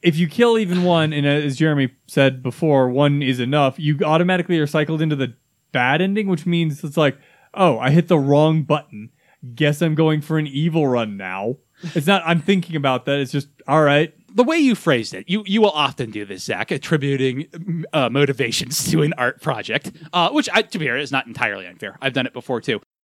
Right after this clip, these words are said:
Speaker 2: I kind of wonder if they think they wanted to have moral choices, or if this is, like, a publisher thing of, "Hey, moral choices are big, throw some in BioShock." 'Cause they literally make no sense to me.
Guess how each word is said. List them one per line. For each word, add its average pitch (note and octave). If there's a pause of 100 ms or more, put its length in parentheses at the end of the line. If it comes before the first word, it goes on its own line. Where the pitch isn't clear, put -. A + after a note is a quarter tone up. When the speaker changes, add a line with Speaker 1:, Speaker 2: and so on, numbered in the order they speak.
Speaker 2:
I A3
kind C#4+
of G3
wonder G#3
if C#3+
they C3
think C3
they B2+
wanted A2+
to -
have A#2
moral A2
choices, A#2+ (120)
or E3
if D3+
this G3+
is, A3
like, G3
a D#3+
publisher C3+
thing A2
of, A2+ (140)
"Hey, G#3
moral F#3+
choices F3
are C#3+
big, B2+
throw F3
some F3+
in D#3
BioShock." C#3+ (300)
'Cause G3+
they G#3+
literally G#3
make D#3+
no D#3+
sense C#3
to C3+
me. G2+